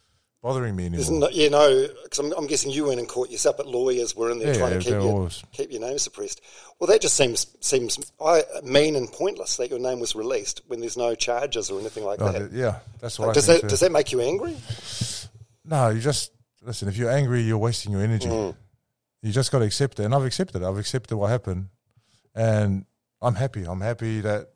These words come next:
Speaker 1: it's gone now and it's in the past and I've, I'm able to move on and just focus on what's in front of me
Speaker 2: Mm.
Speaker 1: what, and what's important. Family, career, and just doing the best I can in everything I do.
Speaker 2: Yeah. <clears throat>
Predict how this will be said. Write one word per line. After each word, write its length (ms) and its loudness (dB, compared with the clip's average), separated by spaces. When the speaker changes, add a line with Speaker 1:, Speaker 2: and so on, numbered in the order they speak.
Speaker 1:
it's 220 -12
gone 280 2
now 260 2
and 120 0
it's 120 -6
in 80 -4
the 60 -4
past 380 -4
and 100 -4
I've, 120 -2
I'm 180 -2
able 140 0
to 80 -2
move 260 0
on 220 4
and 240 -2
just 140 -6
focus 400 0
on 240 2
what's 180 -2
in 60 0
front 220 4
of 40 2
me 120 -10
Speaker 2:
Mm. 340 -2
Speaker 1:
what, 160 -2
and 140 2
what's 180 0
important. 400 -4
Family, 580 0
career, 560 2
and 140 0
just 160 -4
doing 240 2
the 60 0
best 260 0
I 60 -2
can 240 0
in 180 -2
everything 380 -2
I 60 2
do. 200 -2
Speaker 2:
Yeah. 340 -2
<clears throat> 580 -4